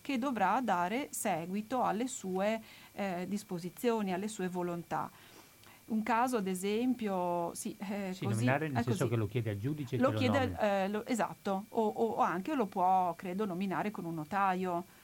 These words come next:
Speaker 1: o-, oppure anche al giudice tutelare, sì.
Speaker 2: Sì, cioè lo de-,
Speaker 1: Ora
Speaker 2: va dal
Speaker 1: per
Speaker 2: notaio,
Speaker 1: allora.
Speaker 2: dice che vorrà questa persona come amministratore,
Speaker 1: Esatto.
Speaker 2: però ovviamente questa persona non ha i poteri finché il giudice
Speaker 1: Finché il giudice non lo incarica, anche perché in ogni caso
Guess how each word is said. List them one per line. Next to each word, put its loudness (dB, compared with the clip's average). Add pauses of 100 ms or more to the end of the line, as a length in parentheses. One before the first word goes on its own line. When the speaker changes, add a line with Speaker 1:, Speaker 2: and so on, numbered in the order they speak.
(160)
Speaker 1:
o-, -2
oppure 0
anche 2
al 0
giudice -4
tutelare, -4
sì. -8
Speaker 2:
Sì, 0 (240)
cioè 2
lo 0
de-, -2
Speaker 1:
Ora 8
Speaker 2:
va 8
dal 6
Speaker 1:
per 6
Speaker 2:
notaio, 6
Speaker 1:
allora. 4
Speaker 2:
dice 0
che 0
vorrà 0
questa -6
persona -2
come -2
amministratore, 4
Speaker 1:
Esatto. 0 (180)
Speaker 2:
però 0
ovviamente -2
questa -4
persona -2
non -2
ha -2
i -2
poteri -2
finché -4
il -2
giudice 0
Speaker 1:
Finché 4
il 4
giudice 0
non 2
lo 0
incarica, 2
anche 0
perché -2
in -2
ogni 0
caso -2